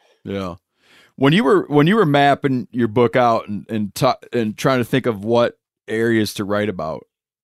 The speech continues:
and what salmon to pay attention to, I, I'm, I'm asking this as just a person that grew up as a kid in the Great Lakes. Did you have, what were your considerations around talking about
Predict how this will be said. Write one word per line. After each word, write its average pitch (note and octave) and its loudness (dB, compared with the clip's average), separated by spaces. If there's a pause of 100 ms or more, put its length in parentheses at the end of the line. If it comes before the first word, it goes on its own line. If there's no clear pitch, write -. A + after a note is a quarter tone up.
(460)
and D#2 -10
what A2 0
salmon A2+ 0
to F#2+ -6
pay G2 -2
attention F#2+ -6
to, D2+ -12
I, B2+ -2
I'm, C3+ 2
I'm D3+ 2
asking B2+ 4
this A2 0
as G#2 0
just G#2+ -4
a F2+ -4 (680)
person A2 -4
that E2+ -10
grew G#2 0
up G2 -4
as F#2 -4
a F#2+ -8
kid A2 -2
in F#2+ -4
the F#2+ -8
Great F#2 -4
Lakes. G2 -8 (760)
Did A2+ -4
you E3+ 2
have, D3 2
what D#3 2
were F#3+ 0
your G3 2
considerations C3 0
around G#2+ -2
talking A2+ 0
about F#2+ -4